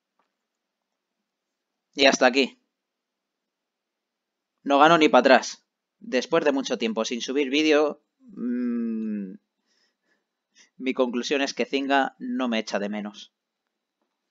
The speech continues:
Definitivamente. Esos veinticinco billones que, que me dieron, lo mismo, no me echa de menos porque, porque los estampé en cero coma. J tres de, de corazones tengo.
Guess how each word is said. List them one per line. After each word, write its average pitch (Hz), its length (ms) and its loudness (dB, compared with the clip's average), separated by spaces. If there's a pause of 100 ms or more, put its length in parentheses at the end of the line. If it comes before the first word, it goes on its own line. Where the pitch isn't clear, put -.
(760)
Definitivamente. 110 880 -6
Esos 139 200 -8
veinticinco 135 520 -4
billones 120 460 -2
que, 101 680 -2 (100)
que 123 120 -6
me 107 120 -6
dieron, 143 420 0
lo 107 160 -6
mismo, 113 280 -6
no 120 80 -6
me 123 80 -8
echa 120 160 -6
de 107 80 -2
menos 139 220 -6
porque, 95 640 -4 (100)
porque 107 260 -6
los 104 140 -4
estampé 120 640 -2
en 110 100 -10
cero 120 280 -4
coma. 95 320 -8 (1600)
J 127 320 -6
tres 139 200 -4
de, 127 160 -6 (140)
de 127 200 -2
corazones 113 480 -2
tengo. 95 360 -10